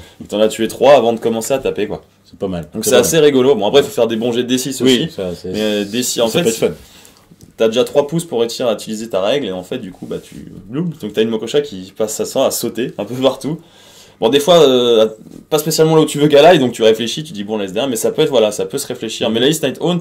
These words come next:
Speaker 1: euh, est quand même, bah, justement, à, à de la fep, déjà énormément, donc
Speaker 2: Mhm.
Speaker 1: il peut venir t'embêter et se mettre devant toi pour t'empêcher d'utiliser la règle du Mighty Destroyer, de les règles Iron Joe qui permet de se déplacer si un ennemi est à plus de douze pouces,
Speaker 2: Ouais.
Speaker 1: de charger s'il a moins de douze pouces, entre trois et douze,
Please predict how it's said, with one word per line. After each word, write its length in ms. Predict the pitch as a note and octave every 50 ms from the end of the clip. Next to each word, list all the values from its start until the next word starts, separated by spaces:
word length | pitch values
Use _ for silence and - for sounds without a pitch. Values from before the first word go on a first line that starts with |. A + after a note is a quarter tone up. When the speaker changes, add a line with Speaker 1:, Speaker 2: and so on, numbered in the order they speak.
| - C3+
Speaker 1:
euh, 340 | A#2+ A2+ A2 A2 A2 G#2+
est 100 | D2+ G2
quand 140 | F2+ - B2
même, 160 | B2+ C#3 C#3 A#2
bah, 80 | G2
justement, 400 | F#2+ G#2 A2 - - A#2+ C3+ D3
à, 100 | A2+ F2+ F2 F2 F2 F2 F#2 - _ _ _ _ _ _
à 80 | - G2+
de 60 | G#2+
la 80 | G#2+ G#2
fep, 220 | - C#3+ D#3 D#3 - _ -
déjà 220 | F#2+ F#2 F#2+ A#2+
énormément, 400 | B2 A2 G#2 G#2 G#2 B2+ D3+ D#3 _ _
donc 120 | - F#2 E2+
Speaker 2:
Mhm. 40 | F2
Speaker 1:
il 60 | - -
peut 120 | C3 C#3
venir 200 | C3+ C#3 C3+ B2+ -
t'embêter 500 | B2+ B2 A#2+ B2 B2+ - C#3+ C#3 C3+ C3+ - _ _ _ _ _ _ _ -
et 200 | F#2 G2+ G#2 G#2
se 160 | G#2 - -
mettre 200 | G#2+ A#2 A#2+ A#2
devant 180 | A2 A2+ A2+ A#2
toi 180 | A#2 C#3 B2+
pour 120 | - - F2
t'empêcher 420 | - A2 G#2 G#2+ G#2+ - - B2
d'utiliser 420 | A2 F#2+ - - - A2 G2 A#2 A2+
la 140 | G#2 F#2+
règle 220 | F#2 G2 G#2+ G#2+ F#2+
du 100 | F2 F#2
Mighty 300 | F#2+ F#2+ F#2+ F#2+ - G2+
Destroyer, 480 | G2+ G2 - - - G#2 G#2+ A#2 A#2+ A2+ - _ _ _ _ _ _ - -
de 80 | - G#2+
les 100 | A2+ A2+
règles 220 | A2+ B2 A2+ A#2
Iron 200 | A2+ A2 A2+ A#2
Joe 160 | A2+ A#2+ B2+
qui 80 | B2+ -
permet 180 | - G2 G#2
de 40 | G#2
se 80 | - G2+
déplacer 460 | G2 A2 A2 - B2 A#2 - - B2+
si 160 | B2+ - F#2
un 80 | G2 G#2
ennemi 220 | G#2 G#2+ A2 A2+
est 100 | A2 -
à 80 | F2+ F2
plus 160 | - - G2
de 40 | G2+
douze 140 | G#2+ A2 -
pouces, 300 | - C#3+ D#3+ - - _ _ - F2
Speaker 2:
Ouais. 60 | F2+ - _ -
Speaker 1:
de 60 | F#2+
charger 400 | F#2 - C3 A#2 A2+ A#2 C3 C3
s'il 220 | B2+ - G2 F2
a 40 | E2+
moins 140 | F2+ F#2+ G2
de 60 | G#2+
douze 140 | G#2+ A2+ -
pouces, 340 | - D3+ D3+ D3+ - - -
entre 260 | D#2+ - - - F#2+
trois 220 | - - - F#2+
et 20 | F#2+
douze, 240 | A2 C#3 D3+ -